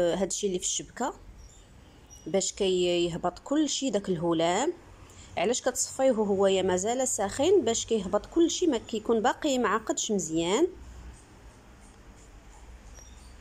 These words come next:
ها نتوما حب الرشاد وزريعه الكتان راهم مخيرين للشعر.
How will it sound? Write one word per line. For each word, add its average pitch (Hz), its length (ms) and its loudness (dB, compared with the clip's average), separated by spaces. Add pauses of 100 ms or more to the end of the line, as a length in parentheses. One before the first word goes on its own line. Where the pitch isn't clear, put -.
(1160)
ها 190 100 2
نتوما 190 500 2 (560)
حب 233 320 0
الرشاد 208 680 2 (500)
وزريعه 294 460 2
الكتان 190 640 -2 (640)
راهم 202 360 2
مخيرين 262 680 2
للشعر. 202 640 0